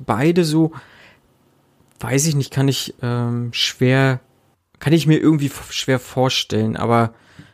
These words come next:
dafür bin ich kein Psychologe oder ähnliches, um da so wa-, tief in den Menschen einzudringen. Aber das sind so halt Wendungen, die ich so nicht ganz verstehen kann. Und ich fand sie auch krass, also wirklich krass, einfach überzeichnet.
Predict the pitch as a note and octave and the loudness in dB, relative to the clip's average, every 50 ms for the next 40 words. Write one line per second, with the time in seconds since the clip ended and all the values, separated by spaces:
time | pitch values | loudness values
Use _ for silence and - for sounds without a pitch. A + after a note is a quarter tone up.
0 | _ _ - A#2+ - C3 B2 C3 B2+ A#2+ - - C3 A#2+ A#2 - _ - - - | _ _ -8 -6 -4 -2 0 2 2 0 0 0 -2 -2 -2 -4 _ -10 -6 -4
1 | - C3+ - - C3 A#2+ A#2 A#2+ A#2+ B2+ C3+ B2+ A#2 B2 C3 A#2 A#2 A#2 - A#2+ | -2 -2 -2 0 -2 0 0 0 -2 -2 -2 -2 -4 -4 -2 -2 -2 -2 0 0
2 | B2+ C3 B2+ A2+ A2+ - - B2 B2 - - - B2 A#2 A2+ A#2+ A#2 A#2 A#2 A2 | 0 0 0 -2 -4 -4 -4 -4 -4 -4 -6 -4 -4 -2 0 0 0 0 -2 -2
3 | - A#2 A2+ A#2+ A#2 - - - C3 A#2 - - A#2 A2+ A2+ A#2 A#2+ B2 - - | -4 -6 -4 -4 -4 -4 -4 -4 -4 -2 -2 0 0 0 2 2 2 2 0 0
4 | - B2 - - A2+ B2 B2+ - - B2+ - - A#2 B2+ C3 C#3+ - - - - | -4 -4 -2 0 0 0 0 -2 -4 -8 -8 -6 -2 -2 -2 -2 -4 -6 -20 -20
5 | - - - - - - - A2 A#2 B2 A#2+ - - C#3 B2+ - C#3 C3+ C3 C3 | -20 -20 -20 -20 -16 -8 -4 0 2 2 2 2 2 0 2 2 2 4 4 4
6 | C3 - - - B2+ C3 B2 B2 A#2+ - B2+ B2 B2 C3 D3 D#3 D#3 D3+ D#3 D#3 | 2 0 -2 -4 -2 0 0 0 0 0 0 2 2 4 4 4 4 4 4 4
7 | D#3 D3 C#3 C3+ C3+ C3+ C3+ C3+ C3+ C3+ B2 - G#2 B2 - - - B2+ B2+ B2+ | 4 2 2 0 0 0 2 2 2 0 0 -2 -2 -4 -6 -6 -4 -2 -2 0
8 | B2 B2+ B2 - - - _ _ _ _ _ _ _ _ _ _ _ _ _ _ | 0 -2 -2 -4 -8 -20 _ _ _ _ _ _ _ _ _ _ _ _ _ _
9 | - - A2+ B2 B2+ - - - A#2 - - - B2 C3 D3 - D3 C#3+ C3 A2 | -10 -6 -4 -4 -4 -4 -4 -4 -2 -2 -2 -2 -2 -4 -2 -2 -2 -2 -2 -2
10 | B2 A#2+ - - C3 B2+ B2 C#3 B2 G2 - - - - - - A#2 A#2 - - | -4 -4 -2 0 0 2 2 2 2 0 0 -4 -8 -8 -6 -4 -2 -2 -2 -2
11 | - - - - _ - B2+ B2 A#2 A#2+ C3 B2+ - B2+ - - - - - A#2+ | -4 -6 -8 -8 _ -2 -2 -2 -2 -2 -2 -2 -2 -4 -10 -10 -12 -10 -8 -6
12 | A#2+ - - - - - A#2+ - A#2+ - - - D#3 C#3+ B2+ B2+ A#2 - - B2+ | -6 -6 -6 -8 -8 -8 -6 -6 -6 -8 -10 -10 -10 -6 -4 -4 -4 -4 -4 -4
13 | A#2+ - - - A#2 - | -4 -6 -6 -10 -10 -12